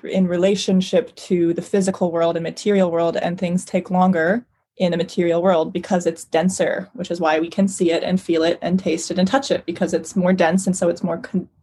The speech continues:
condensed. But energy, you know, thoughts are more like energy 'cause they're that elusive. You can't really see or hear or taste or touch it, but you experience, you have an experience of it, right?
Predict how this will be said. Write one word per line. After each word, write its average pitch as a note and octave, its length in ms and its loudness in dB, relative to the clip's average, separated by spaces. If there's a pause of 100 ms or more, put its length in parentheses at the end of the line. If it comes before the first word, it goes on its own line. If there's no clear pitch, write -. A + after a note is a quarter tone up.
condensed. - 680 -2 (1080)
But - 120 4
energy, G3+ 680 2 (120)
you F#3+ 100 0
know, F3+ 300 2
thoughts - 800 -2
are F3 120 2
more F3+ 280 2
like E3 400 -6 (180)
energy F3 320 0
'cause F3 240 -2
they're E3 160 0
that E3 220 2
elusive. E3+ 500 0
You E3+ 80 -4
can't F#3+ 260 -4
really F#3 220 -2
see E3+ 240 -2
or E3+ 100 0
hear F3 380 -2
or F3+ 40 -6
taste F3+ 340 -6
or G#3+ 40 -10
touch F#3 260 -6
it, F#3+ 140 -2 (680)
but E3+ 100 0
you E3 80 2
experience, G#3 480 0
you G3+ 80 0
have F#3 100 0
an E3+ 60 -6
experience F#3+ 480 0
of E3 100 -4
it, E3 100 -2
right? F#3+ 280 -2